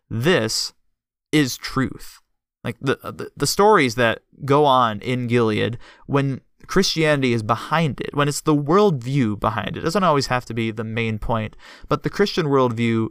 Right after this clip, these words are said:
is true. And Beth using Christian truths and bringing that out in very, very meaningful ways, that these characters believe this, they act on it, they don't always succeed, but they follow what I believe,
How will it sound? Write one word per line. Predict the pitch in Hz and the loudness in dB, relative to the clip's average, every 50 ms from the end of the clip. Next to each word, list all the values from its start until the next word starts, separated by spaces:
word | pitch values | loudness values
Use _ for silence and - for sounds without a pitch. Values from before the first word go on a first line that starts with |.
| _ - | _ -6
is | - 131 113 - | -6 -4 -4 -4
true. | - - - - 170 165 - - - - - - _ - - - _ _ _ _ _ - | -10 -10 -4 0 2 2 2 0 -6 -10 -12 -14 _ -20 -20 -20 _ _ _ _ _ 0
And | 135 131 131 123 113 | 0 0 0 0 0
Beth | 131 139 143 175 190 - - - - _ _ _ - | 2 2 2 2 0 -2 -8 -18 -20 _ _ _ -6
using | 135 147 175 196 170 180 175 170 | 0 2 2 4 2 0 -2 -4
Christian | 160 - - 151 151 - - - 143 135 | -6 -4 -4 -4 -4 -4 -4 -4 -4 -4
truths | 123 - - 127 117 107 101 104 110 - - - - - - - - - _ - _ - | -4 -2 0 0 2 2 0 -2 -6 -8 -10 -12 -12 -12 -16 -20 -20 -20 _ -20 _ -2
and | - 131 131 123 | 0 0 0 2
bringing | 117 143 156 170 180 175 | 0 0 0 0 0 0
that | 160 147 139 127 127 | 2 2 2 2 2
out | 127 123 110 107 - | 2 2 2 0 0
in | - 123 117 107 - | -4 -6 -6 -8 -2
very, | - 151 160 156 135 120 107 107 - - | 2 4 4 6 4 4 2 -2 -4 -2
very | - 131 123 117 | 2 2 2 2
meaningful | 113 120 127 131 135 - - 123 117 | 2 0 0 0 -2 0 0 2 2
ways, | 113 107 113 120 131 139 - | 2 2 0 0 -2 -4 -2
that | - 120 110 | -2 -2 -2
these | - 139 156 - | 0 -2 -4 -2
characters | - - 156 165 160 - 147 123 | 0 0 0 0 0 0 -6 -4
believe | 117 113 113 113 123 135 147 143 | -2 -2 -2 -2 0 -2 -4 -4
this, | - 175 180 175 - | -2 -4 -4 -4 -2
they | - 117 107 - - | -4 -4 -4 -4 -4
act | 127 143 156 - - 160 | -4 -4 -4 -2 0 2
on | 156 160 | 2 2
it, | 165 156 | 2 0
they | - 117 | -2 -2
don't | 123 127 135 - | -2 -2 -4 0
always | - 135 139 135 135 - | 0 2 2 2 2 0
succeed, | - - - - - - 170 165 160 160 160 160 - - - - _ _ - | -4 -8 -8 -8 -6 -4 -2 0 2 2 0 0 -4 -12 -20 -20 _ _ -14
but | - 123 - 156 143 123 - - _ _ _ _ _ _ _ _ _ - | -10 -2 2 2 2 2 2 -2 _ _ _ _ _ _ _ _ _ -8
they | 123 131 131 | -4 -4 -4
follow | 123 - - 147 151 160 156 139 117 107 107 110 107 _ _ - | -4 -2 2 4 4 4 4 4 4 2 2 0 -2 _ _ -4
what | - 127 120 120 - _ _ - | 2 2 2 2 0 _ _ -2
I | 120 120 131 135 | 0 2 2 0
believe, | 127 107 110 104 107 139 151 127 98 - 107 107 - | 0 -4 -4 -2 0 0 0 0 -2 -4 -6 -8 -12